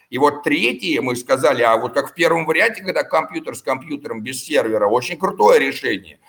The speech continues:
Просто мы раньше в первом варианте веб один мы не записывали, чё мы друг другу отсылаем, а щас будем записывать. Да, типа, и у нас там, типа, э, теперь будет всё, мы будем помнить, когда логировать,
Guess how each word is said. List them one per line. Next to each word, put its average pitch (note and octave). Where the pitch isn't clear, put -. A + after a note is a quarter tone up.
Просто -
мы D3+
раньше D#3
в C#3
первом C#3
варианте B2
веб A2+
один A#2+
мы A2+
не A#2
записывали, C3+
чё A#2+
мы A#2
друг G#2+
другу G#2
отсылаем, F#2
а A2+
щас C3
будем D#3+
записывать. C3
Да, C3+
типа, G2+
и G2
у G2+
нас A2+
там, F2+
типа, C#2
э, F2+
теперь B2
будет D3+
всё, D#3+
мы C3
будем D#3+
помнить, D3
когда C3
логировать, C#3